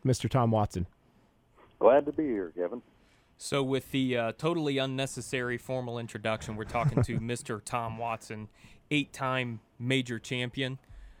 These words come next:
Speaker 3: Uh, here from Kansas City, went to school at Pembroke Hill, went to Stanford where he was a psych major. Talk about a leg up on the competition there.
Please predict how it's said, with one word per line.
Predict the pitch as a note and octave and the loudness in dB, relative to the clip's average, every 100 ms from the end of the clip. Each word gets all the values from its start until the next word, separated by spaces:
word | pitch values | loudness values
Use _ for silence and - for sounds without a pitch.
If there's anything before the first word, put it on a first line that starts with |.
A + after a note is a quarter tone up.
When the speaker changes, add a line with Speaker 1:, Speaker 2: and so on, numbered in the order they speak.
| - - | -20 -4
Speaker 3:
Uh, | B2+ B2 | 2 2
here | C#3+ E3 | 2 -2
from | C#3+ | -2
Kansas | B2 C#3+ C3+ B2 | 0 0 -2 -2
City, | D3 D3 | 0 0
went | C#3+ - | -2 -4
to | |
school | B2+ - C#3 C#3+ B2+ | -8 -6 -4 -2 -4
at | - | -2
Pembroke | C#3 C3+ C3+ B2 | -2 0 -2 -2
Hill, | - C#3+ D#3 D#3 _ _ _ _ _ | 0 0 0 -4 _ _ _ _ _
went | C3+ C3 | -4 -2
to | |
Stanford | B2 - C3+ C#3+ C#3+ D3 C3+ | -4 0 2 2 0 -4 -2
where | B2+ | -2
he | C3 | 0
was | C3 A#2 | -2 0
a | A2 | -2
psych | - C3 C3 B2+ | 0 0 0 -2
major. | B2 B2+ C#3 | -2 -2 -4
Talk | C3+ B2+ B2 | -4 -4 -2
about | A#2+ | -2
a | A#2 | -2
leg | A#2 B2 | -2 -2
up | B2+ B2 | -2 -2
on | A2+ | -4
the | A2 | -4
competition | B2+ A#2+ - C#3 C3 B2 A#2 | -6 -6 -6 -6 -6 -6 -4
there. | C3 A#2 | -2 -4